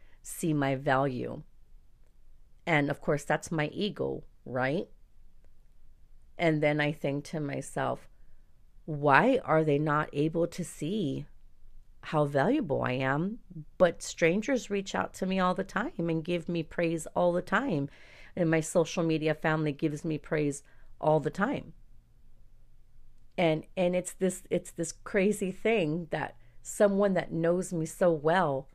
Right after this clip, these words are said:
treats me like I'm disposable. And then people that don't know me only for, you know, they only know what I show them, know me more than anything. So it's a very difficult place for me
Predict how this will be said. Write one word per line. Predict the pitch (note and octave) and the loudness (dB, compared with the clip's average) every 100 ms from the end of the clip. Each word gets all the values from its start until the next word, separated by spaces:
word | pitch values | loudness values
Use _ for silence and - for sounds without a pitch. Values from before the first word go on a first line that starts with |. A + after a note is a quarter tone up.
| - - - - - - - - | -20 -20 -20 -20 -20 -20 -18 -6
treats | - A3+ G#3 - | 0 0 0 -4
me | G3+ | 0
like | F#3 D#3+ D#3+ | 2 2 2
I'm | D#3 E3 | 0 0
disposable. | D#3 - - E3 G#3 G3 D3 - - F#3+ G3+ - - - - - - - - - | -4 -4 0 2 2 -2 -4 -6 -6 -8 -10 -20 -20 -20 -20 -20 -20 -20 -20 -2
And | E3+ D#3+ | 0 2
then | D3 | 2
people | D3 G3 F3+ | 0 0 0
that | D#3+ - D3+ | 0 -2 2
don't | E3 F3 - | 4 4 0
know | E3 E3 | 0 2
me | E3 E3 - | 2 0 0
only | D3+ D#3+ E3+ | -2 0 -2
for, | E3+ - - - - | -6 -12 -16 -16 -2
you | D#3+ | 0
know, | C#3+ C#3 F3+ - - - | 2 0 -4 -12 -16 0
they | D#3+ | 4
only | E3+ E3+ | 6 6
know | C#3 F3 | 4 6
what | D#3+ C#3 | 6 6
I | |
show | C3+ - F#3+ A#3 | 4 2 2 2
them, | D#3+ C#3 D3+ - - - - - - - - - | 0 -2 -4 -12 -20 -20 -20 -20 -20 -20 -4 6
know | F#3+ A#3 | 12 12
me | C4 C4 | 12 8
more | A#3 A#3+ D#4+ D4 | 6 4 4 4
than | A#3+ | 4
anything. | C4+ F#4+ C#4 - - - - - - - - - - - - - - - | 4 2 0 -2 -10 -12 -20 -20 -20 -20 -20 -20 -20 -20 -20 -20 -20 2
So | - A#3 | 8 10
it's | B3 | 8
a | C4+ | 4
very | F#3+ A3 C#4 | 4 4 4
difficult | - A3 C4+ C4 C#4 - | 0 -2 -2 2 2 0
place | - - F3 G3 G#3+ | -6 2 4 4 0
for | - D4 | 0 2
me | D4 E4+ | 2 0